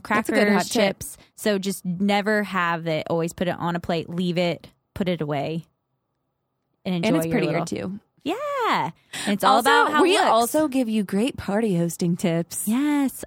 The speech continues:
Speaker 2: Always put things on a plate. Present it well.
Speaker 1: Yeah. This is like cotillion, basically.
Speaker 2: You eat with your eyes first.
Speaker 1: Yes.
Speaker 2: If it looks like crap, no one's gonna eat it.
Speaker 1: Truth.
Speaker 2: If it looks like it tastes like hay, no one's gonna eat it.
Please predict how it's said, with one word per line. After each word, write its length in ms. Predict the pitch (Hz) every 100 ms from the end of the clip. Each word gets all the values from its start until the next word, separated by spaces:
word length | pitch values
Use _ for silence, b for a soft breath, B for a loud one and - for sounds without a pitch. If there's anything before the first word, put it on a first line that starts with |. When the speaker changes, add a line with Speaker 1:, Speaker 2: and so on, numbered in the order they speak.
| -
Speaker 2:
Always 280 | 202 254 -
put 180 | 277
things 240 | 285 277 269
on 140 | 226 247
a 100 | 262
plate. 800 | - 233 254 269 254 214 - - b -
Present 520 | 240 190 214 247 -
it 140 | 254 220
well. 760 | 202 226 233 226 202 156 151 -
Speaker 1:
Yeah. 560 | 214 208 233 214 196 - -
This 180 | 208 233
is 100 | 269
like 160 | 302 269
cotillion, 540 | 302 - 220 233 202
basically. 380 | - - - 220
Speaker 2:
You 260 | 240 226 226
eat 280 | 233 254
with 240 | 214 240 -
your 140 | 247 -
eyes 460 | 196 214 220 214 -
first. 880 | 208 214 214 202 170 - - - - _ _ _
Speaker 1:
Yes. 560 | - - - - - -
Speaker 2:
If 60 | 190
it 80 | 180
looks 240 | 190 -
like 140 | 226 -
crap, 320 | 233 233 -
no 60 |
one's 120 | 208 202
gonna 140 | 214
eat 140 | 214 208
it. 240 | 175 - - _ _
Speaker 1:
Truth. 460 | _ - 104 - - _
Speaker 2:
If 140 | 214 214
it 120 | 180
looks 340 | 190 214 -
like 120 | 226
it 60 | 214
tastes 200 | 226 220
like 140 | 208 -
hay, 480 | 214 196 180 175 -
no 160 | 170
one's 220 | 170 185 -
gonna 180 | 175
eat 160 | - 156
it. 280 | - -